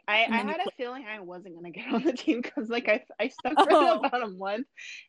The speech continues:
Speaker 1: and then, like, I didn't re-, like, I didn't put effort into, like, like, those people that were, like, doing it, they were, like, there during the summer, and, like, they had practices, and, like, they all met the coach beforehand. But I just kinda, like, walked
Speaker 2: Oh.
Speaker 1: on, and I didn't really wanna play basketball already. I was just doing it 'cause my dad wanted me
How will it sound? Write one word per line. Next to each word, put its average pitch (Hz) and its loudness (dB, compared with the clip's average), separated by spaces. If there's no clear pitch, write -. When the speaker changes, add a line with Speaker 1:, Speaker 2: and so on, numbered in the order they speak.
Speaker 1:
and 233 2
then, 240 0
like, 226 -2
I 214 4
didn't 254 0
re-, 190 -6
like, 202 -8
I 220 2
didn't 330 -2
put 330 -2
effort 196 -6
into, 196 -10
like, 185 -6
like, 208 -2
those 226 -4
people 233 -4
that 208 0
were, 208 -2
like, 190 -4
doing 185 -6
it, 202 -4
they 185 -2
were, 190 0
like, 190 -4
there 190 0
during 190 -6
the 185 -10
summer, 175 -10
and, 175 -8
like, 170 -10
they 185 -6
had 175 -8
practices, 175 -10
and, 170 -10
like, 170 -12
they 180 -8
all 180 -4
met 180 -12
the 180 -12
coach - -10
beforehand. 175 -10
But 185 -2
I 196 2
just - -12
kinda, 233 -4
like, 190 -4
walked 175 -8
Speaker 2:
Oh. - -
Speaker 1:
on, 170 -10
and 180 -8
I 185 -6
didn't 247 0
really 226 -2
wanna 208 0
play 208 -6
basketball 196 -6
already. 190 -4
I 180 -6
was 175 -10
just 160 -14
doing 170 -10
it 175 -14
'cause - -20
my 311 -16
dad 156 -14
wanted 156 -16
me 160 -14